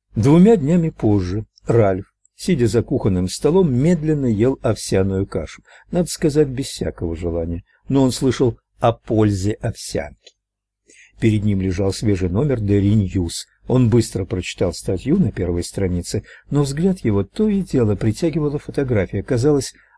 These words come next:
она отражала самые плохие, хоть и необъяснимые предчувствия, которые не покидали его весь последний месяц. Ральф считал, что заголовок над фотографией «Спровоцировала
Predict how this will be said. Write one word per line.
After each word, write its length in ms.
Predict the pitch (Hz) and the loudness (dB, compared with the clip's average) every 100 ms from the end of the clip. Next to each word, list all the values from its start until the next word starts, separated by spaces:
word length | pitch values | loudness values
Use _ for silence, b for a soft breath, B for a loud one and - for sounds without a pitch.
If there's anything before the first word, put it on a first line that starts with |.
| _ | _
она 340 | 135 127 147 165 | 0 2 2 0
отражала 480 | - 101 92 107 98 | -2 -2 0 0 -2
самые 460 | - 190 170 160 | -2 -2 0 -2
плохие, 560 | - - 123 156 101 90 | -4 -2 -2 -2 -4 -4
хоть 320 | - 113 - - | -2 -4 -4 -2
и 240 | 123 - - | 0 -2 -2
необъяснимые 1120 | 120 123 110 110 131 - - 101 82 85 85 b b b | 0 0 0 -2 -6 -6 -4 -4 -4 -8 -10 b b b
предчувствия, 720 | 107 104 - 85 - - 92 | -2 -2 -4 -8 -8 -8 -8
которые 460 | - - 151 139 - b _ | -6 -2 2 2 0 b _
не 180 | 139 131 | 0 0
покидали 580 | 123 127 120 101 117 127 | 2 2 2 2 2 2
его 240 | 107 92 | 0 0
весь 380 | 92 90 117 143 | 0 0 0 -2
последний 640 | - 143 - 104 92 90 98 | -6 -8 -6 -4 -4 -2 -4
месяц. 560 | 101 76 - - - _ _ _ _ _ | -4 -6 -12 -20 -20 _ _ _ _ _
Ральф 320 | 147 139 196 | 0 2 2
считал, 580 | - - 143 127 101 117 _ _ _ _ _ | -2 -4 -2 2 2 0 _ _ _ _ _
что 300 | - - 156 | -6 0 4
заголовок 720 | 147 135 131 110 95 104 - | 6 6 6 6 2 0 -2
над 140 | 131 | -4
фотографией 800 | - 135 139 131 139 139 139 135 _ _ _ | -2 -2 0 2 0 0 -4 -4 _ _ _
«Спровоцировала 1500 | - - - 123 135 120 117 - 143 170 131 104 95 90 85 | -10 -6 -2 2 2 4 2 0 2 4 4 4 4 2 0